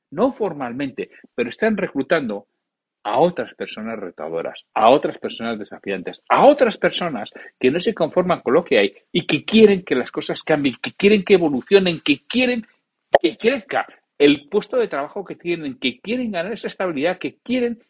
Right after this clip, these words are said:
que su empresa valga más. Y les ayudan realmente a que cambien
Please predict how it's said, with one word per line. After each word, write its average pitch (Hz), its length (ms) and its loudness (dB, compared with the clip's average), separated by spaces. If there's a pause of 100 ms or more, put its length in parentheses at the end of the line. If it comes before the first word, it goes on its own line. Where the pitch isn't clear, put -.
(160)
que 165 140 -6
su - 160 -8
empresa 139 580 -6 (460)
valga 135 360 -10
más. - 320 -16 (4000)
Y - 120 -6
les - 260 -12
ayudan 170 480 0 (100)
realmente 131 840 2 (1160)
a - 100 -6
que 104 120 -14
cambien 107 440 2